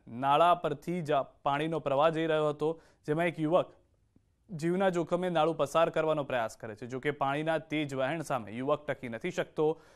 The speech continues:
અને ધસમસતા પ્રવાહમાં વહી જાય છે. પાણીમાં તણાઈ ગયેલા યુવકની હજુ સુધી કોઈ ભાળ નથી મળી.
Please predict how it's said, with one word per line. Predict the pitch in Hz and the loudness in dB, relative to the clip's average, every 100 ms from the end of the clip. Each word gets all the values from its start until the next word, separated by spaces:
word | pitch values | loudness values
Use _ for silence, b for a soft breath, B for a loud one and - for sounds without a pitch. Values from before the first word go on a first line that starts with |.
| b | b
અને | 156 160 | -2 0
ધસમસતા | 165 156 196 196 - 185 | 0 -2 0 -2 4 4
પ્રવાહમાં | 156 135 143 151 127 120 139 | 4 2 4 2 0 -6 -6
વહી | 139 135 | -6 -4
જાય | 123 110 | -4 -6
છે. | 104 113 | -8 -10
પાણીમાં | - - 131 143 156 156 151 | -12 -6 -4 -2 -2 -2 0
તણાઈ | 139 147 151 | 0 0 0
ગયેલા | 151 156 | 2 4
યુવકની | 139 135 147 147 139 | 2 0 -2 -4 -6
હજુ | 135 | -6
સુધી | 143 147 147 | -8 -6 -6
કોઈ | 147 135 | -2 -4
ભાળ | 123 127 | -2 -4
નથી | 123 120 190 | -4 -4 -2
મળી. | 170 147 | 0 -2